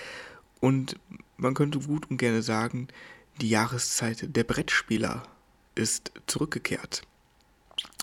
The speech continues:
Nun müssen wir aber auch ehrlich in den Fokus nehmen, dass nicht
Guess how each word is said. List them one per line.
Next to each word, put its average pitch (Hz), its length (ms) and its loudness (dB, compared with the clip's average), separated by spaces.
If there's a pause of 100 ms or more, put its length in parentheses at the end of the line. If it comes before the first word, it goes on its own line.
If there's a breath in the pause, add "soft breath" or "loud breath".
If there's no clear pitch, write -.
(160)
Nun 143 320 6
müssen 147 480 2
wir 120 280 8 (400 loud breath)
aber 110 280 6
auch 143 320 4 (140)
ehrlich 123 560 2 (540)
in 120 100 2
den 117 120 4
Fokus 113 440 2
nehmen, 110 240 2 (640 loud breath)
dass 113 300 4
nicht 117 340 0